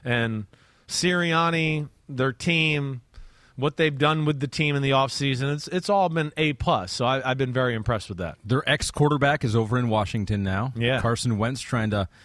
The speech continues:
Speaker 2: lead the Commanders into the playoffs. Their over-under is seven point five. They were seven and ten last year.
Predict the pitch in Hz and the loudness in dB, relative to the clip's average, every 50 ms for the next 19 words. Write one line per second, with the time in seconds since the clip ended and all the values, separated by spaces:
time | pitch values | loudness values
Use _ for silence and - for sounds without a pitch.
0 | - - - _ 101 110 131 147 147 135 147 - 139 135 131 139 143 156 160 147 | -20 -20 -12 _ -2 2 2 2 2 2 2 2 2 2 4 2 2 2 2 2
1 | 147 120 123 131 113 101 110 92 - 107 101 95 98 101 101 - - 104 107 107 | 2 2 2 0 0 0 -2 -2 0 0 0 2 0 0 -2 -2 -2 0 0 0
2 | - - 120 123 110 110 117 110 - 113 113 107 110 110 85 98 87 - - - | 0 0 -2 0 0 0 -2 -2 0 -2 0 0 0 -2 -2 -4 -4 -4 -4 -2
3 | 120 117 120 135 120 - - 120 117 113 - - - - 87 78 78 78 82 85 | -2 -2 -2 -4 -4 -4 -4 -4 -4 -4 -6 -8 -6 -4 -2 -2 -2 -2 -4 -4
4 | 80 85 82 85 85 - - - 117 110 104 113 123 123 92 90 110 107 95 - | -6 -4 -4 -4 -6 -6 -4 -2 -2 -2 -2 -2 -2 -4 -4 -2 -4 -4 -4 -4
5 | - 98 92 87 87 87 76 69 73 76 87 87 85 - - - - 64 64 62 | -4 -4 -2 -2 -2 -4 -4 -4 -4 -4 -4 -4 -6 -8 -10 -12 -12 -12 -10 -8
6 | 58 67 90 101 | -6 -6 -8 -8